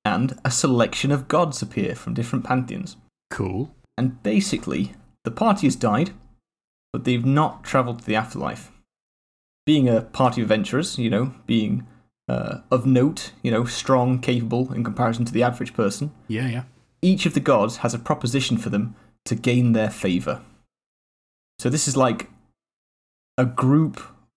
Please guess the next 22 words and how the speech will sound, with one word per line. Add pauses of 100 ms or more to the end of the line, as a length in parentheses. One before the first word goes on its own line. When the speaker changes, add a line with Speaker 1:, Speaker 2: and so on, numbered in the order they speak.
Speaker 1:
auction
almost, (320)
where
they
are,
Speaker 2:
<laughs>
Speaker 1:
for
their
lives, (240)
they
are
Speaker 2:
Yeah.
Speaker 1:
exchanging
it
for
something
with
the
gods. (960)
Speaker 2:
Oh,
cool.
Okay.